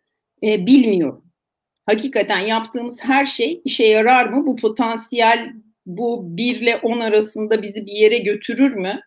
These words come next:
Ee, bütün bu sorunun üstesinden gelir miyiz? Hiçbir fikrim yok. Çünkü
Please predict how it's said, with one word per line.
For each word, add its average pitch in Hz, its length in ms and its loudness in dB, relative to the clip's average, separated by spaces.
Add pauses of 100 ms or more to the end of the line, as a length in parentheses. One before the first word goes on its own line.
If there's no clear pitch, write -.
(140)
Ee, 196 600 0
bütün 262 260 -2
bu 254 40 -6
sorunun 233 420 -8
üstesinden 226 720 -6
gelir 226 320 0
miyiz? 220 280 -4
Hiçbir 269 300 -6
fikrim 214 360 -10
yok. 311 360 -6
Çünkü 330 500 -2